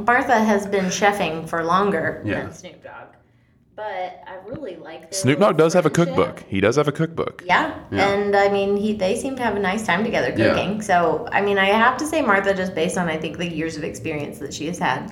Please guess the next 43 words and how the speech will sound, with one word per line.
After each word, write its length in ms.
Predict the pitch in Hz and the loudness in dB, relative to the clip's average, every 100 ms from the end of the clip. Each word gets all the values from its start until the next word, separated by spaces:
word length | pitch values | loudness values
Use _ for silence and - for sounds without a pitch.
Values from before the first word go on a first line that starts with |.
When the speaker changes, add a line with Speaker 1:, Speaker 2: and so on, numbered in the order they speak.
| - | 0
Speaker 2:
Yeah, 280 | 98 90 87 | 2 2 2
Speaker 1:
in 40 | |
Speaker 2:
that, 140 | 156 160 | 0 0
Speaker 1:
the 80 | 190 | -10
kitchen. 180 | 185 233 247 | -12 -2 -2
Speaker 2:
that's 140 | 247 | 2
fair. 280 | 95 95 95 - _ _ | 2 0 -4 -18 _ _
Speaker 1:
But 200 | 185 175 165 - | -10 -10 -12 -14
I 180 | 180 185 | -10 -8
enjoy 260 | 180 156 | -10 -14
their 120 | 143 139 | -14 -16
friendship. 300 | - - - | -20 -10 0
Speaker 2:
Yeah. 220 | 98 87 | 2 2
Speaker 1:
I 60 | 80 | 0
think 140 | - | -10
it's 140 | - | -16
very 180 | - - | -16 -20
cute. 200 | - - | -20 -2
Speaker 2:
I 60 | 104 | 2
do. 200 | 185 87 | 2 2
I 80 | 90 | 2
do 120 | 92 87 | 2 2
as 100 | 87 | 0
well. 300 | 90 87 - - - | 0 -2 -6 -20 -2
Um, 540 | 104 104 98 92 90 - - _ - | 2 4 4 4 2 -2 -16 _ -8
which 300 | 104 127 127 | 2 2 4
decade 340 | 110 107 101 | 0 4 2
do 80 | 95 | 2
you 80 | 98 | 0
prefer, 340 | - - 90 | -2 0 0
seventies, 440 | 90 98 95 98 85 | 2 0 2 2 2
eighties, 240 | 90 87 | 0 0
or 80 | 87 | -2
nineties? 480 | 82 82 76 - - _ _ _ | -2 -4 -8 -12 -16 _ _ _
Speaker 1:
Oh, 220 | - _ | -20 _
gosh. 320 | - - _ _ _ _ _ _ _ _ _ _ | -20 -20 _ _ _ _ _ _ _ _ _ _
Um, 720 | 208 208 208 202 202 214 - - - | 0 2 2 2 0 -2 -6 -16 -18
<laughs> 100 | - | -10
I 2000 | - - - - - - - - - - - - - - 151 - 185 - 240 233 | -8 -6 -8 -14 -18 -18 -14 -14 -14 -2 -2 -2 -6 -2 -2 0 -4 -6 -6 -4
don't 100 | 226 | -4
know. 80 | 233 | 0
Uh, 340 | - 208 202 196 | 4 4 4 0
nineties. 480 | 175 175 - - | -2 -2 -10 -14